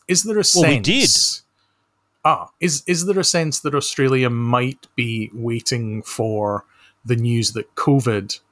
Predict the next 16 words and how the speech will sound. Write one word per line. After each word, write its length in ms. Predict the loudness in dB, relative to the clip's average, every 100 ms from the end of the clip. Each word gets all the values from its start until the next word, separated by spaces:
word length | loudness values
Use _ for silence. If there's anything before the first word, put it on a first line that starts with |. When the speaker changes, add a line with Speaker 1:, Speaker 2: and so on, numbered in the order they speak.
| _ -2
Speaker 1:
or 580 | 2 4 4 4 0 -4 -20 _ -4
a 120 | 0
Maori 560 | 2 4 2 2 0
strike 500 | -2 0 0 -2 -4
team 240 | -4 -2 0
in 140 | -2
jet 320 | 0 0 -2
planes 480 | -6 -6 -4 -4 -6
have 200 | -4 -4
finally 520 | -2 -2 0 0 -2
done 280 | 0 0 0
in 340 | 0 0 -2 -6
Queen 240 | -4 -4
Elizabeth 440 | -2 -4 -4 -6 -4
the 60 |
Second, 640 | -2 -2 -4 -8 -10 -12